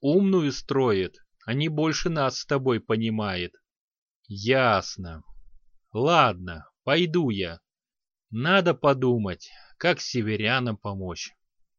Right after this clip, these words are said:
Совсем они изнемогают. Заговорщики атакуют постоянно. Орочий Кагал предложил ввести несколько полков своих егерей на территорию империи,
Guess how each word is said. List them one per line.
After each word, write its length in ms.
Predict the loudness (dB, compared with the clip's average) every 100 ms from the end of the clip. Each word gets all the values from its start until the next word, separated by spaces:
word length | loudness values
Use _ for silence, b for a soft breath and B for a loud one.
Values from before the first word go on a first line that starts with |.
| _
Совсем 560 | -8 -6 -4 -2 0
они 240 | 0 0 -2
изнемогают. 880 | -2 -2 -2 -2 -4 -6 -6 -12 -16 _ _ _ _ -16
Заговорщики 840 | 0 2 4 4 4 2 0 -6 -2
атакуют 640 | 0 -2 -2 0 0 -2
постоянно. 1000 | -4 -6 -2 -2 0 -2 -2 -4 -6 -10 -16 _ _ _ _ _ _ 2
Орочий 540 | 4 4 0 -4 -8
Кагал 680 | -2 0 0 0 0 0 -4 -8
предложил 680 | -6 0 2 2 0 -2
ввести 540 | -2 -4 -4 -6 -6 -4
несколько 640 | -2 -4 -4 -4 -2 -4
полков 560 | 0 0 0 -2 -4 -4
своих 420 | -4 -4 -4 -6
егерей 540 | -6 -2 -2 0 -2
на 120 | -2
территорию 800 | -4 -4 -4 -4 -2 0 0 -2 -2
империи, 880 | -6 -4 -2 0 0 0 -4 -8